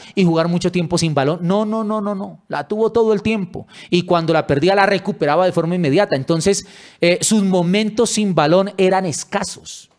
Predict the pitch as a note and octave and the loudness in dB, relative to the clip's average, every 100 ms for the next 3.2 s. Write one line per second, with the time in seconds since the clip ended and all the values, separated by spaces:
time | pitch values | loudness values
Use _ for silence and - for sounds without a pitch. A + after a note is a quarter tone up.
0 | _ _ E3+ D#3+ - E3 - C4+ - C3+ | _ _ 0 0 -2 -4 -2 -4 -4 -6
1 | G#2+ D#2+ - - - D#3 F#3+ F3+ A3 A#3 | -8 -12 -20 -20 -12 2 4 6 4 4
2 | F#3+ F#3 F3+ F#3+ E3+ D#3 C3+ B2+ A2 C3 | 2 0 2 0 2 0 0 -2 -4 -4
3 | G#2 | -4